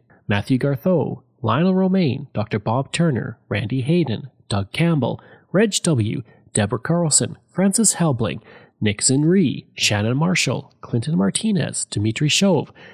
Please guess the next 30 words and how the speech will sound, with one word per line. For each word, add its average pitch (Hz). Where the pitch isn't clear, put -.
Aaron 247
O'Hara 180
Myers, 123
Robert 120
Dunseith, 190
Todd 208
Casey, 170
Catherine 190
Roy, 143
Luke 123
S, 143
J 131
P 190
Bear, 135
Jason 117
Hall, 151
Phil 214
Maynard, 151
and 156
Iris 95
Gray. 87
Information 123
from 131
biography, 151
Canadian 104
Encyclopedia, 156
Canadian 190
Labour 120
Congress, 135
Wikipedia, 117